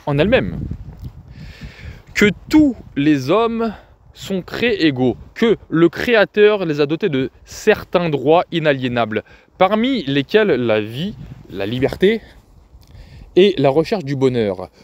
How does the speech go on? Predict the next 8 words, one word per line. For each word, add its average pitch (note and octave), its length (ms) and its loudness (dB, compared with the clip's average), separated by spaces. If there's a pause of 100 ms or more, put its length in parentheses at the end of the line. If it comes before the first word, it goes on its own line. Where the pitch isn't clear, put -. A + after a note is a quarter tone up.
(140)
Quand F#3 380 0
au C3 160 -2
début C#3+ 460 -2
du A#2+ 160 -6
vingtième B2+ 440 -2
siècle, F#3+ 440 -2
Pound E3 480 0 (260)
arrivera D3 600 2